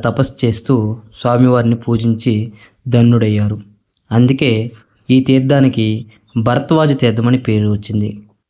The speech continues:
మీకు ఎటువంటి చింతలు, చికాకులు ఉన్నా కానీ ఈ తీర్థానికి వచ్చి ఈ చెట్ల కింద సేద తీరితే అన్నీ మర్చిపోయి మనసుకు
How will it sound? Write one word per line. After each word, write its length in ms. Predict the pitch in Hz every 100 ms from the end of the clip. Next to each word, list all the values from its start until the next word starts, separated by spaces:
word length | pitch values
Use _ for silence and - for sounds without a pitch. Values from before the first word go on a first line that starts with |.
| _ _ -
మీకు 340 | 120 127 123 113 117 - _ _
ఎటువంటి 440 | 123 123 143 143 143
చింతలు, 520 | - 127 127 131 135 135 - _
చికాకులు 680 | - 127 131 139 135 135 131 135 - _ _ _ _ _ _ -
ఉన్నా 280 | 131 135 135
కానీ 320 | 127 127 110 110 117 - -
ఈ 80 | 123
తీర్థానికి 520 | 127 123 135 131 127
వచ్చి 280 | 120 - 135 107 117 - _
ఈ 60 | 117 110
చెట్ల 320 | 123 113 139
కింద 240 | 139 135
సేద 320 | 131 117 117 120
తీరితే 380 | 123 117 113 139 107 107 - _ _ -
అన్నీ 260 | 113 127 139
మర్చిపోయి 640 | 120 117 - - 131 113 104 104 _ _ -
మనసుకు 480 | 117 135 139 -